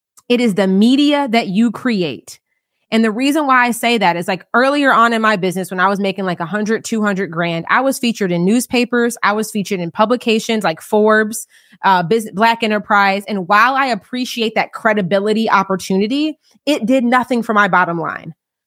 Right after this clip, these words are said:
Too many people are out here chasing the, you know, the logos that they can put on their website. And though, y-, yes, those do give you some level of credibility,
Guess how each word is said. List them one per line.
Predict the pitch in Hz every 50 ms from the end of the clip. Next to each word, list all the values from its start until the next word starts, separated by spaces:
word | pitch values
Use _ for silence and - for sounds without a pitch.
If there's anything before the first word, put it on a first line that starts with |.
| _ _ _ _ _ _ _ _ -
Too | - 320 320 320
many | 339 330 330 311
people | - 285 285 277 277 254
are | 233 214 -
out | 214 214 220 180
here | 226 220 208 190 185
chasing | 185 - - - - 254 269 285 269 - - 208 185 170 165 165 160 151 _ _ _ _ _ _ -
the, | 185 165 214 208 202 208 202 190 190 185 185 - - _
you | 208 208 220
know, | 208 196 185 185
the | 165 208 202
logos | 196 202 208 214 247 269 277 220 226 208 190 185 190 190 180
that | - 170
they | 190 208 214
can | 233 240 208
put | 214 - 262 254 247
on | 233 226 214
their | 202 196 190
website. | 180 185 220 254 254 247 - - 196 180 175 175 - - _ -
And | - 214 190 190 190 190 - _ -
though, | 180 165 156 226 247 269 262 -
y-, | 214 185 190 - -
yes, | 220 202 233 262 285 339 330 -
those | - 277 277 277 208 175
do | - 247 254
give | 208 233 233 208
you | 226 214
some | - - 226 220 214
level | 202 208 202 185 190
of | 196 165 -
credibility, | - 202 196 185 170 139 180 175 190 208 214 269 294 330 330